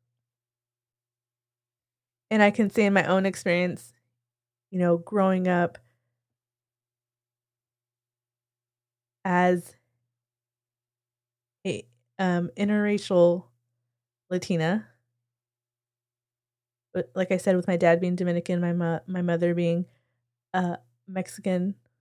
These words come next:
light-skinned Mexican, growing up in school, I would always get comments of, "What are you?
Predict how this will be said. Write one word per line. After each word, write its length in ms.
light-skinned 480
Mexican, 540
growing 300
up 140
in 120
school, 600
I 80
would 120
always 320
get 440
comments 460
of, 240
"What 180
are 180
you? 600